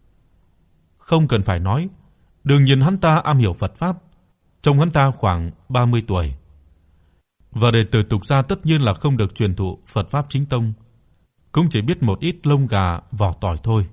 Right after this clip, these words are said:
Trong số hai người đàn ông còn lại, một người là tán tu không môn không phái, tuổi tác của hắn ta cũng không chênh lệch với tôi nhiều lắm,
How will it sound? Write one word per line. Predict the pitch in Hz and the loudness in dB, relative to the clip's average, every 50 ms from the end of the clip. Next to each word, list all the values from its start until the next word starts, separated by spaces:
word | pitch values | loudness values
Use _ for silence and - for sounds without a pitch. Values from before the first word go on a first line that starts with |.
| _ _ _ _ _ _ _ _ _ _ _ _ _ _ _ _ _ _ _ _ _ _ _ _ _ _ _ _ - | _ _ _ _ _ _ _ _ _ _ _ _ _ _ _ _ _ _ _ _ _ _ _ _ _ _ _ _ -2
Trong | - 127 120 | 0 0 0
số | 104 - 127 160 | 2 2 2 2
hai | 156 160 156 147 | 2 2 2 2
người | 131 110 107 | 2 2 2
đàn | 98 98 95 95 | 0 0 -2 -2
ông | - 156 139 123 | -2 -2 -2 0
còn | - 98 87 | -2 -2 -2
lại, | 82 87 85 82 85 - _ _ _ _ _ _ _ _ _ _ - | -2 -4 -4 -6 -8 -12 _ _ _ _ _ _ _ _ _ _ 0
một | 127 123 123 117 98 120 | 2 4 4 4 4 2
người | 117 113 | 2 2
là | 110 110 107 101 | 4 4 2 2
tán | 98 - 135 170 180 - | 0 0 -2 -2 0 0
tu | 175 160 151 | 0 0 0
không | 139 - 147 139 | 0 0 0 2
môn | 131 131 127 | 2 0 0
không | 117 - 127 117 | -2 -2 -4 -4
phái, | - 123 120 131 170 196 190 - _ _ _ _ _ _ _ _ _ _ - | -4 -4 -4 -4 -6 -8 -10 -14 _ _ _ _ _ _ _ _ _ _ -2
tuổi | - 127 113 107 - | 0 2 2 2 0
tác | 180 190 190 | -2 -2 -2
của | - 107 107 | -2 -2 0
hắn | 143 147 | 0 0
ta | - 147 139 | 0 0 -2
cũng | 127 - 180 165 | -2 -2 -4 -2
không | - 160 160 143 | 0 0 0 0
chênh | - 139 107 | 0 0 0
lệch | 104 98 - - | 0 -2 -2 -2
với | 143 151 147 | -4 -4 -2
tôi | 147 139 123 | -2 0 0
nhiều | 110 98 87 82 | 0 0 -2 -2
lắm, | 87 98 120 160 185 | -2 -2 -2 -4 -6